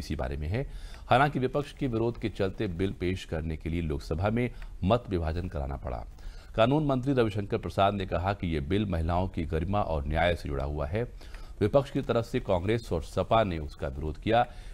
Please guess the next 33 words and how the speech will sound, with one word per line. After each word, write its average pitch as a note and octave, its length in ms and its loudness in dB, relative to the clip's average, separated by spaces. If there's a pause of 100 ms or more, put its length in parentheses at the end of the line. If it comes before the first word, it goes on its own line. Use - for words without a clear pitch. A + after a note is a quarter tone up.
(100)
ये A2+ 100 6
बिल C#3+ 200 4 (100)
पहले C3 280 4
भी C3 120 4
लोकसभा F#2 460 2
में F#2+ 220 2
पारित D#2+ 340 2
हो C#2+ 140 -4
चुका - 220 0
है A2 180 2 (120)
और C2+ 160 -2
इस D2 160 -8
बार G2+ 200 6
भी C3 220 2 (340)
सरकार B2+ 380 6
के C3 80 0
सामने G2+ 380 2 (120)
बिल G#2 120 2
को G#2 140 0
लोकसभा E2 420 2
में F2 140 -2
पारित D2 300 -2
कराना G2+ 340 2 (320)
मुश्किल G#2 500 0
नहीं C#2+ 160 -2
होगा, C2 340 -2 (520)
लेकिन B2 240 4
चुनौती A#2+ 380 2
होगी B2+ 340 2 (140)
बिल A2 100 2
को A2 180 0
राज्यसभा F2 480 2
से F#2+ 160 -4